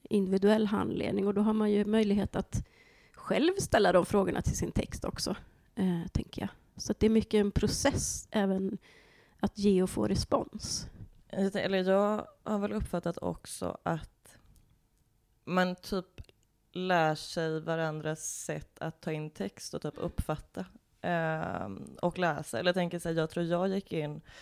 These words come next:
Speaker 2: eh, och kom från en ganska,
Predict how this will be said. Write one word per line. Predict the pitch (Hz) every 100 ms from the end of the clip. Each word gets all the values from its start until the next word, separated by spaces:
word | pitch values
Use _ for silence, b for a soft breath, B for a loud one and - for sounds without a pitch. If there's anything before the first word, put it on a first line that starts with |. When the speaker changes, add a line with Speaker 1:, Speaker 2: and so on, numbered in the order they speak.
| B B B B B B B B B - _
Speaker 2:
eh, | - 170 160 156
och | 151 - 156
kom | 175 156
från | 156 160 151
en | - 160 156
ganska, | - 165 160 - - - - 156 87 87 -